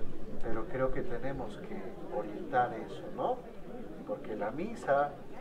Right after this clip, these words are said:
como lo estamos haciendo ahora, no podemos hacerlo así. Puede ser la misa de víspera, tener un momento de oración aquí,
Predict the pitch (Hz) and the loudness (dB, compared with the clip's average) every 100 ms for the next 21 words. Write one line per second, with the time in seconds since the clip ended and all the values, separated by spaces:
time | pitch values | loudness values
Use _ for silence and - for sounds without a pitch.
0 | - 110 107 104 107 - - 180 - 120 | -6 -4 -4 -4 2 6 6 4 2 0
1 | 127 135 131 - 131 127 135 175 - - | 0 -4 0 4 8 10 8 6 -2 -10
2 | - - - - - - - - - 117 | -10 -10 -10 -12 -10 -10 -10 -8 -8 -2
3 | 127 - 131 - - - - 175 214 - | 2 4 4 0 -4 -4 0 0 0 -4
4 | - - - - - - - - - - | -4 -4 -4 -6 -6 -4 -6 -6 -8 -8
5 | - - - - - 180 262 214 185 - | -10 -10 -12 -12 -4 -2 0 -2 -4 -4
6 | 131 127 120 135 - 127 113 - - - | -4 -4 -4 -8 -4 -4 -4 -6 -6 -6
7 | - 104 - - - - - - - - | -6 -4 -4 -6 -6 -6 -6 -8 -10 -8
8 | 107 120 127 135 139 123 160 190 - 113 | -6 -4 -4 -4 -4 -2 -4 -2 -2 -2
9 | 104 104 185 233 - - | -2 -4 -2 0 0 -2